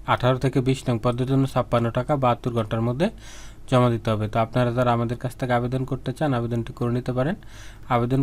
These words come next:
করার জন্য স্ক্রিনে দেওয়া নাম্বারে কল করতে পারেন। তো এখানে আরও কিছু শর্ত আছে যে মৌখিক পরীক্ষার সময় কী কী দিতে হবে। তো এখানে ভিডিওটি পজ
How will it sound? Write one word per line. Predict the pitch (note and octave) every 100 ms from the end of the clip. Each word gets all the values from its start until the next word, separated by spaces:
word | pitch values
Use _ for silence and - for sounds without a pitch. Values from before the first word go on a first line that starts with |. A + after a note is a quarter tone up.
| C3+
করার | B2+ B2
জন্য | C#3+ D3
স্ক্রিনে | - B2 A2+
দেওয়া | B2
নাম্বারে | B2+ A#2+ D3+ D#3
কল | A2+ -
করতে | G2+ G#2+
পারেন। | G#2 G2+ G#2+ - - - - -
তো | B2
এখানে | C3+ C3 B2
আরও | B2 B2+
কিছু | - -
শর্ত | B2 - C3
আছে | C3 D#3 B2
যে | A#2
মৌখিক | A#2+ - A#2+ -
পরীক্ষার | B2 B2+ A2+
সময় | A#2+ A2+
কী | - -
কী | -
দিতে | A#2+ - A#2+
হবে। | A#2 G3 - - - - - -
তো | B2+ A#2
এখানে | B2 B2+ B2+
ভিডিওটি | B2 C3 B2 -
পজ | A#2